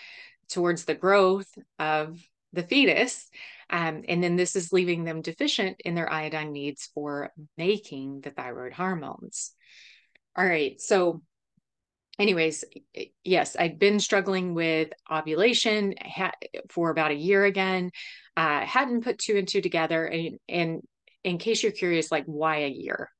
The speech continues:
Well, <laughs> all right. Back in August of twenty twenty-one, I stopped hormonal birth control.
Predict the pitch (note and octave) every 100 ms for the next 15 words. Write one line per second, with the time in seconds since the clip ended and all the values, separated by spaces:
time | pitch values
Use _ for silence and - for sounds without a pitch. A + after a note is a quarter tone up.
0 | _ _ _ _ _ _ - F3 - -
1 | - - C4 - A#3+ A#3+ - - - -
2 | - _ - G3+ E3+ C#3+ - - _ _
3 | _ _ _ _ _ _ _ G3 G#3 A#3+
4 | C4+ A#3+ A3+ A3 - _ _ _ - G3
5 | G#3+ - - G3 F3+ F#3+ F3 D#3+ D3+ D#3
6 | D3+ _ _ _ _ _ _ _ _ -
7 | E3+ F3+ - - E3+ - - E3+ D3+ C#3+
8 | C3+ - - - - -